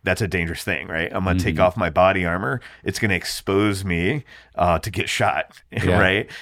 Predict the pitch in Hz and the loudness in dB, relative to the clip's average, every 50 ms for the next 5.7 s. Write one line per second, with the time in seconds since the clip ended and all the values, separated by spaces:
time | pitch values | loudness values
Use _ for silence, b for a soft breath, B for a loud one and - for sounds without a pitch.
0 | B B B _ - 101 98 98 95 92 90 87 87 87 85 - 95 95 - 104 | B B B _ 0 2 2 4 4 4 4 4 2 0 0 -2 -2 -2 -2 -2
1 | - - 120 101 92 85 85 80 76 - - 107 - - - - 90 87 82 85 | 0 0 0 0 0 -2 -4 -6 -4 -6 -6 -8 -10 -10 -8 -6 -6 -6 -4 -4
2 | 90 82 82 73 80 87 82 85 85 85 85 90 95 87 80 - - 80 85 92 | -4 -4 -4 -2 -2 -4 -2 -2 0 0 2 2 2 0 0 -2 -4 -2 -2 0
3 | 90 90 85 82 78 87 90 - 131 98 85 85 85 82 82 80 82 82 82 82 | 0 0 -2 -2 -2 -4 -2 -2 -2 -2 -2 -2 -2 -2 -2 0 0 -2 -2 -2
4 | 82 76 - - - - - - - 82 80 - - - - - - 104 - - | -2 -4 -4 -4 -6 -6 -4 -2 -2 -2 -2 -2 -4 -4 -4 -4 -4 -4 -6 -8
5 | - - - - - 98 87 87 87 87 85 87 98 110 | -10 -10 -12 -6 -2 0 0 2 2 0 0 -2 -4 -4